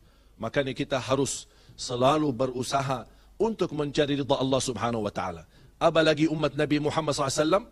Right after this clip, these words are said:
alhamdulillah Allah jadikan seluruh bumi ini menjadi bersih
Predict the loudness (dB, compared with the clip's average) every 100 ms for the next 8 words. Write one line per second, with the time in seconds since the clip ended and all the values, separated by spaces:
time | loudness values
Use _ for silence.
0 | -20 -20 -4 -2 2 0 2 0 2 2
1 | 2 2 0 0 0 2 4 4 2 2
2 | 0 2 0 0 -4 -10 -20 _ -10 -8
3 | -4 -4 -4 -4 -2 -2 0 -2 -4